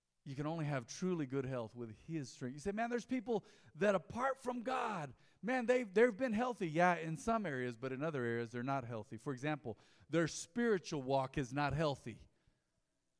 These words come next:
Maybe they eat all these special things and run and work out. That's great. That's a part of health. But God believes in full health for your whole being, spirit, soul, and body. Your spirit,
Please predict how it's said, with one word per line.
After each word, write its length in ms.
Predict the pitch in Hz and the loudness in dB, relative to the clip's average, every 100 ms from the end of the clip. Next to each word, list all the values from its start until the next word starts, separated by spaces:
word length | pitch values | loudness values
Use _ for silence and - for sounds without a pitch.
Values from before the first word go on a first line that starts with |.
| - | 0
Maybe 260 | 170 185 190 | 2 4 2
they 160 | 185 | 2
eat 160 | 190 185 | 2 6
all 180 | 185 185 | 8 6
these 180 | 185 | 4
special 400 | - - 185 - | 0 0 0 -2
things 420 | 175 196 190 185 156 | -4 0 0 -2 -2
and 260 | 147 139 | -2 2
run 360 | 135 175 185 185 | 4 4 4 0
and 140 | 156 | -2
work 260 | 147 185 - | -2 -2 4
out. 200 | 196 180 | 4 6
That's 240 | 175 254 | 4 2
great. 440 | - 202 285 240 - | 2 6 8 8 2
That's 220 | 170 214 | -2 -2
a 60 | 220 | -2
part 280 | 254 254 | 2 2
of 80 | 220 | 2
health. 300 | 156 160 147 - - - _ - | 2 2 2 -4 -20 -20 _ 2
But 220 | 170 165 | 4 6
God 340 | 175 220 247 185 | 6 8 8 8
believes 400 | 196 202 190 160 | 4 4 0 -2
in 220 | 165 143 - - - | -2 -4 -10 -20 -6
full 320 | 277 220 151 | 0 2 0
health 360 | 120 135 107 - | 0 -2 -2 -4
for 80 | 131 | -4
your 160 | 120 110 | -2 -4
whole 260 | 117 123 | -4 -4
being, 380 | 131 120 92 80 76 _ _ _ _ | -4 -6 -8 -12 -20 _ _ _ _
spirit, 640 | - - 143 139 156 165 | -18 -8 -2 0 0 -4
soul, 480 | - - 135 123 123 | -10 -6 -2 0 -2
and 220 | 135 123 | -2 -4
body. 260 | 123 113 107 | -2 -2 -2
Your 140 | 107 | -2
spirit, 500 | 131 - 285 254 156 | -4 -6 -2 2 0